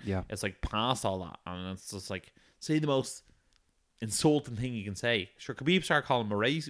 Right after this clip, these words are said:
Speaker 2: rapist afterwards. You know
Speaker 1: Yeah.
Speaker 2: what I mean? So they both went to hell for leather in the shop.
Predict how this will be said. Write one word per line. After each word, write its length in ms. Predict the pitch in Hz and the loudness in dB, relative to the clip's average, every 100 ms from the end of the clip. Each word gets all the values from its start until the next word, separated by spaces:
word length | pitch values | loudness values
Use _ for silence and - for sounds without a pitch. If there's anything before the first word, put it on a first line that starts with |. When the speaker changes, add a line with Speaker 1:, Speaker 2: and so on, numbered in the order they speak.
| - | -2
Speaker 2:
rapist 480 | 120 156 - 113 | 0 0 -2 -2
afterwards. 540 | 107 95 - 95 87 - | 0 0 0 -8 -8 2
You 80 | 101 | 4
know 60 | |
Speaker 1:
Yeah. 40 | 95 | 4
Speaker 2:
what 60 | |
I 40 | 113 | 0
mean? 60 | - - - - | -8 -20 -20 -20
So 480 | - 117 104 101 92 _ _ _ _ _ _ _ _ _ _ - _ _ _ _ - | -4 2 4 2 -2 _ _ _ _ _ _ _ _ _ _ -20 _ _ _ _ 0
they 80 | 120 | 4
both 200 | 117 143 | 8 10
went 160 | 147 98 | 8 6
to 60 | |
hell 140 | 113 110 | 4 2
for 120 | 98 | 2
leather 220 | 104 120 | 2 2
in 80 | 101 | 0
the 60 | 90 | -2
shop. 220 | 95 | -8